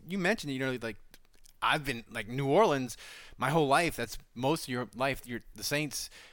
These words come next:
Your dad's been the coach, and you grew up a Saints fan. You're as diehard as any of us. And this year, man, starting in July,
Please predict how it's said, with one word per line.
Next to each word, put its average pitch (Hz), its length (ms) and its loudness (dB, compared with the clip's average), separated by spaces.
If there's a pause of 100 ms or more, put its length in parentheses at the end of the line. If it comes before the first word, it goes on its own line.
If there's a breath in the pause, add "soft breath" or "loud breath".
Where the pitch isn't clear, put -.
(240 soft breath)
Your 113 80 -4
dad's 139 300 2
been 139 100 0
the 120 80 -2
coach, 190 380 6
and 143 100 -2
you 190 340 2
grew 160 280 6
up 190 340 6
a 120 80 0
Saints - 460 0
fan. 135 260 2
You're 175 160 4
as 139 80 0
diehard 135 640 4
as 113 100 -4
any 165 240 2
of 123 100 2
us. 160 320 6 (640 loud breath)
And 180 360 6 (580 soft breath)
this 233 260 4
year, 220 160 6
man, 127 280 2
starting 247 340 2
in 156 100 2
July, 117 600 4